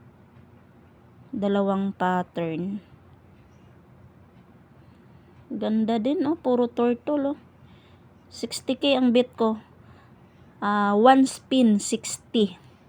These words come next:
Kasi nga po, is walang, ano, ah, pangit doon sa one twenty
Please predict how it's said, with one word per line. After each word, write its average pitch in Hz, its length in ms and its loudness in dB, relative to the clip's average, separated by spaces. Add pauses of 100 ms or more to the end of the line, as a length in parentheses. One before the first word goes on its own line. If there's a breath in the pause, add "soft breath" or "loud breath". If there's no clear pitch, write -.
(1080 loud breath)
Kasi 254 240 -2
nga 247 160 2
po, 202 160 0
is 214 320 -4
walang, 220 480 2
ano, 202 480 -2 (1300 soft breath)
ah, 196 320 -2
pangit 202 400 2
doon 202 400 0
sa 185 240 -4
one 196 240 -2
twenty 190 720 -4